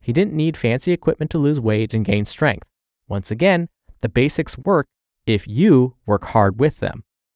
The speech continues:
You is the key term, not the exercises or tools that you choose. Concluding thoughts. Levi is a real-life example of a hard-working husband and father who completely changed his life. His pictures should give hope to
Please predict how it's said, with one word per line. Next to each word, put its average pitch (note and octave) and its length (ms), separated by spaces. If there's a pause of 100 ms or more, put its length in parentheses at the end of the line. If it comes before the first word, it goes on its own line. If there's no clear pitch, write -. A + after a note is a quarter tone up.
(140)
You A#2+ 480
is G#2 120
the - 100
key - 220
term, - 420 (320)
not G2 220
the G3 140
exercises E3 720
or F3 80
tools C3 480
that A2+ 140
you G2+ 100
choose. - 460 (960)
Concluding A#2 540
thoughts. - 440 (880)
Levi G3 540
is A#2 120
a A#2 80
real-life C3 560
example G#2+ 560
of G2+ 120
a G2 40
hard-working C3 680
husband D3+ 400
and E3+ 100
father B2 380 (180)
who B2+ 120
completely C#3 580
changed A2 380
his G2+ 180
life. G2 300 (500)
His - 200
pictures - 600
should A#2 200
give A#2 140
hope - 340
to - 100